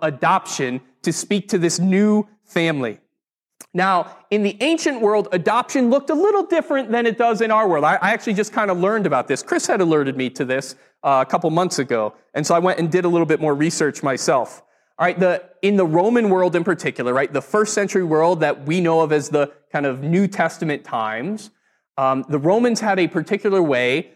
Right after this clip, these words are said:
of doing adoption. And it, it, in some ways, it had nothing to do with age. As a matter of fact, a younger person could adopt an older person. It had a whole lot more to do with inheritance.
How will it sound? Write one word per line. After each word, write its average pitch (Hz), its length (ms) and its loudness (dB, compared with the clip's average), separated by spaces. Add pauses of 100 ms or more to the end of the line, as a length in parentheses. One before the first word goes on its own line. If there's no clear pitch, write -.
(140)
of 151 220 -2
doing 185 300 2
adoption. 147 560 -2 (200)
And 170 120 0
it, 175 300 -4
it, 175 180 0
in 190 160 0
some 269 280 2
ways, 170 360 2
it 202 140 0
had 185 320 0 (200)
nothing 196 400 0
to 190 80 -2
do 220 120 2
with 165 240 0
age. 147 380 0
As 143 100 -4
a 151 40 -4
matter 165 140 0
of 160 80 -2
fact, 175 200 0
a 143 40 0
younger 185 400 0
person 160 420 -4
could 170 200 -2
adopt 156 400 0
an 135 180 -2
older 160 320 2
person. 120 400 -8 (220)
It 151 80 -2
had 190 180 0
a 147 80 0
whole 240 280 0
lot 175 220 2
more 160 220 0
to 151 160 -4
do 139 320 0 (200)
with 147 320 0
inheritance. 160 1300 -2